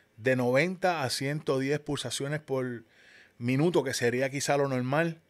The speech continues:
se sale de ritmo, pues entonces, si es muy poco, vas a tener una bradicardia, el corazón muy lento,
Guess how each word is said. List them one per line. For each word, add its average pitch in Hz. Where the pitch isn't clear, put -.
se 156
sale 214
de 180
ritmo, 151
pues 117
entonces, 139
si 127
es 127
muy 151
poco, 160
vas 120
a 139
tener 147
una 156
bradicardia, 151
el 120
corazón 127
muy 156
lento, 165